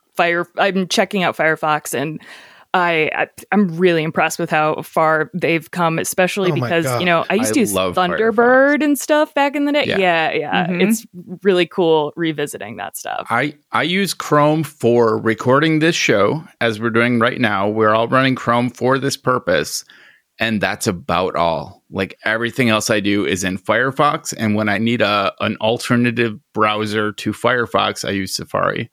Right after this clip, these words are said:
Speaker 3: Um, if it weren't for Riverside and certain, I'll be honest, certain porn sites requiring Chrome, I would never,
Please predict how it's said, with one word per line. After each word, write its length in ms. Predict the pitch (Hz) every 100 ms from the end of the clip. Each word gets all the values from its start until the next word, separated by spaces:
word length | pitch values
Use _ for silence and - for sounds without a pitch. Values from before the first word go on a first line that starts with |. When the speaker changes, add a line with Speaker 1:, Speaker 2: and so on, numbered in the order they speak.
| _ _ _ _ _
Speaker 3:
Um, 360 | 107 95 87 -
if 220 | 120 143
it 160 | 139
weren't 320 | 117 131 - -
for 720 | - 120 120 117 113 107 -
Riverside 920 | 110 127 147 143 151 143 143 143 131 -
and 360 | 113 113 107 107
certain, 960 | - - - 135 156 180 190 196 196 - -
I'll 100 | 113
be 140 | 127
honest, 320 | 143 160 170
certain 240 | - 143 143
porn 300 | - 151 151
sites 640 | - 110 110 - - - - _ _ _ _
requiring 680 | 120 113 - 135 135 135 131
Chrome, 680 | - 143 127 120 120 123 - _
I 140 | 110 110
would 200 | 113 107
never, 520 | 113 110 107 104